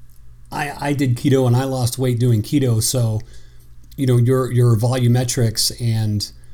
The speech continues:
um, your vegetarianism or your carnivore or whatever, that, that's not gonna work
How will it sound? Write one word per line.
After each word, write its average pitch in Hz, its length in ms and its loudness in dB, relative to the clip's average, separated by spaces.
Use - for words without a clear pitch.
um, 104 560 -2
your 120 160 4
vegetarianism 113 1000 2
or 107 140 -2
your 101 180 -2
carnivore 113 540 -2
or 104 100 -2
whatever, 110 420 0
that, 120 240 -2
that's 107 260 -2
not - 120 -6
gonna 117 140 -4
work 117 400 -6